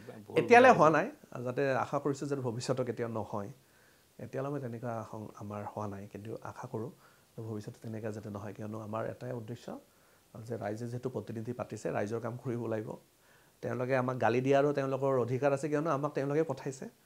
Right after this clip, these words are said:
Speaker 2: মৰম কৰাৰো তেওঁলোকৰ অধিকাৰ আছে আৰু গালি দিয়াৰো অধিকাৰ আছে।
Speaker 1: সমষ্টি পুনৰ নিৰ্ধাৰণে আপোনাক কিমানখিনি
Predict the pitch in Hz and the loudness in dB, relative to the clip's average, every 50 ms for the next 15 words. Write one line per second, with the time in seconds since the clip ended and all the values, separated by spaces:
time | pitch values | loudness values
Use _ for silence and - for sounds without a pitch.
0 | - - - - _ - 120 120 131 151 165 175 170 170 175 175 175 165 165 147 | -20 -20 -20 -20 _ 0 4 6 8 8 8 6 6 8 10 10 10 8 8 6
1 | 143 147 139 143 131 117 117 120 123 113 - 120 117 113 117 - - - - - | 4 4 4 4 4 2 2 0 -2 -2 -2 -2 -2 -2 -2 -4 -4 -6 -4 -4
2 | 117 113 107 107 104 - 107 113 - - - - - - - - - - - - | -6 -4 -2 -2 -4 -2 -4 -6 -6 -6 -6 -8 -10 -12 -14 -16 -16 -16 -16 -18
3 | - - - - - 131 127 135 135 - - 147 151 143 131 143 143 143 147 151 | -20 -20 -18 -10 -6 -4 -2 -2 -2 -4 -6 -6 -4 -4 -2 -2 -2 -2 -2 -2
4 | 151 143 135 131 127 135 135 135 139 139 131 127 139 135 131 - - 123 123 127 | -2 -4 -4 -2 2 2 4 4 2 2 -2 -2 -4 -6 -8 -6 -6 -6 -4 -6
5 | 127 - 131 135 131 131 131 127 127 135 | -6 -6 -6 -6 -6 -4 -6 -6 -8 -12